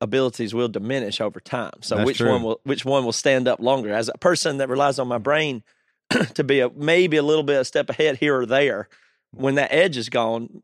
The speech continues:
Speaker 1: I don't have the,
Speaker 2: Right.
Speaker 1: maybe I don't have the other skills.
Speaker 2: Yeah,
Speaker 1: You know what I
Speaker 2: that
Speaker 1: mean? So I don't know so much about,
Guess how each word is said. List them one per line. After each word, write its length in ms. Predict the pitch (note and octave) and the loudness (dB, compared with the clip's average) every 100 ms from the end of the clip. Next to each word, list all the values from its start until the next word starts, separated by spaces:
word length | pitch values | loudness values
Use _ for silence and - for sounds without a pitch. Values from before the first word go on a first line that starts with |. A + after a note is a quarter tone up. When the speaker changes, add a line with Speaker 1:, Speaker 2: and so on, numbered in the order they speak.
| - | 0
Speaker 1:
I 80 | C#3 | 2
don't 120 | C3+ | 2
have 140 | C3 A2+ | 0 0
the, 60 | |
Speaker 2:
Right. 160 | A#2 G#2 | 0 0
Speaker 1:
maybe 200 | B2+ A#2+ | -2 0
I 60 | B2+ | 0
don't 120 | B2+ | 2
have 140 | C3+ | 2
the 80 | B2 | 2
other 160 | B2 A2 | 0 -2
skills. 680 | - D#3+ C#3 - - - - _ - _ _ - | -4 -4 -4 -6 -14 -18 -20 _ -20 _ _ -4
Speaker 2:
Yeah, 160 | B2 C3 | 2 2
Speaker 1:
You 80 | |
know 60 | A2+ | 4
what 80 | B2+ | 2
I 60 | |
Speaker 2:
that 40 | A#2 | 2
Speaker 1:
mean? 200 | B2+ C3+ | 0 -2
So 340 | - A#2 G#2+ _ - | 2 2 2 _ -4
I 140 | A#2+ | 0
don't 200 | C3+ B2+ | 2 0
know 180 | C3 D3 | 2 2
so 120 | C#3 C3+ | 2 0
much 240 | B2 A#2 | 0 -2
about, 300 | A2+ A#2 - | -2 -2 -2